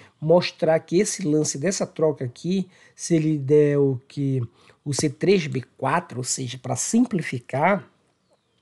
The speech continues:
olha só o estrago que as negras vão fazer. Tomou, tomou.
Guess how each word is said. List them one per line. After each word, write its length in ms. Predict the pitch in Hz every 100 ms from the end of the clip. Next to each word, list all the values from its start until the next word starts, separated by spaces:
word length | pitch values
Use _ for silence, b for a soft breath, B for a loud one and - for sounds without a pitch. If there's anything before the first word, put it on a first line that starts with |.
| _ b b b -
olha 300 | 160 311 330
só 380 | - 165 131 123
o 100 | 160
estrago 680 | - - - 160 165 160 147
que 100 | 170
as 200 | 143 147
negras 600 | 139 143 151 139 139 123
vão 160 | 143
fazer. 440 | 139 143 117 101 - _ _ _ _ _ - - _
Tomou, 340 | 135 131 135 131
tomou. 640 | 135 120 117 123 202